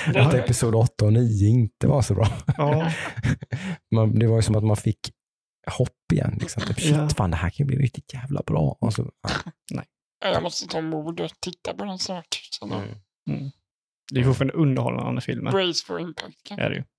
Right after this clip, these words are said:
Speaker 3: Mm.
Speaker 1: Eh.
Speaker 2: Men de är ju, det är ju massa hokus pokus och de, det,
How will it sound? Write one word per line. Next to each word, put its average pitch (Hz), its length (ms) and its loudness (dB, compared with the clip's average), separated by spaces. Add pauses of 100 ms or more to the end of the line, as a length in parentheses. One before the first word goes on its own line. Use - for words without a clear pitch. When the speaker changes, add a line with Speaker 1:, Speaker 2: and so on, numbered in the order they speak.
(140)
Speaker 3:
Mm. 107 420 -4
Speaker 1:
Eh. 120 60 -6 (500)
Speaker 2:
Men 98 200 -2
de 98 140 0
är 101 100 2
ju, 107 140 2
det 104 80 2
är - 20 4
ju 104 60 4
massa 104 260 2
hokus 101 300 2
pokus 117 360 -2
och - 80 0
de, - 240 -4
det, 123 80 -8